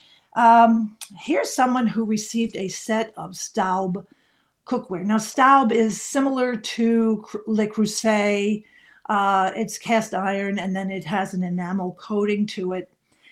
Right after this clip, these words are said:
And, uh, this is from Natalie. Hello, Natalie.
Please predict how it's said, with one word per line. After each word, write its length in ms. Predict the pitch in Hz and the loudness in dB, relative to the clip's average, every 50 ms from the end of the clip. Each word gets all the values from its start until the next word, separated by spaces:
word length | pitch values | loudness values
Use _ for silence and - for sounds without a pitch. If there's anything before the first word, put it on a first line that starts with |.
| - _ - - _ _ | -20 _ -20 -20 _ _
And, 440 | 240 254 247 240 240 233 240 220 | 2 4 4 6 6 4 4 2
uh, 260 | 226 220 226 220 214 196 | 2 2 2 2 2 2
this 240 | 190 233 220 - | 2 0 0 -2
is 140 | 240 214 - | -6 -8 -6
from 220 | - 254 247 240 233 | -4 0 2 4 4
Natalie. 520 | 214 196 190 185 190 202 214 220 233 226 | 4 4 2 0 0 0 -2 -2 -2 -2
Hello, 240 | 185 175 170 185 185 | -4 -4 -6 -4 -4
Natalie. 640 | 196 196 185 175 185 190 202 214 233 254 262 262 | -4 -4 -4 -4 -6 -4 -4 -6 -6 -6 -8 -14